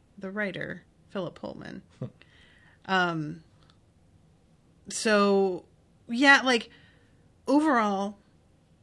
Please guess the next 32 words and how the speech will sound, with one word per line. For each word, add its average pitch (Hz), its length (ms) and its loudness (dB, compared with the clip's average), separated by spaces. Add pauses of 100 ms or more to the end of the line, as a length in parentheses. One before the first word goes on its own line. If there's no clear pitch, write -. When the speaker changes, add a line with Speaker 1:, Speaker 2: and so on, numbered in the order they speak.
(400)
Speaker 1:
I 208 80 2
really 214 320 2
feel 202 220 -2
like 180 160 -4
the 175 80 -10
first - 560 -8 (100)
book - 400 -12 (640)
is 196 160 -2
my 180 220 0
favorite 156 420 -6
just - 160 -12
because 170 320 -6
it 160 80 -6
is 160 140 -8
such - 160 -6
a - 20 -4
Speaker 2:
Mm-hmm. 160 80 -6
Speaker 1:
self-contained 160 760 -8
story, 160 580 -8
and 165 160 -10
it's - 180 -14
so, 156 400 -8 (380)
that 320 220 0
tends 294 400 0
to 262 80 -8
be 220 140 -4
my 190 180 0
feel 170 260 -6
on 143 160 -10
things 156 320 -12
usually, 170 360 -8
though, 170 300 -14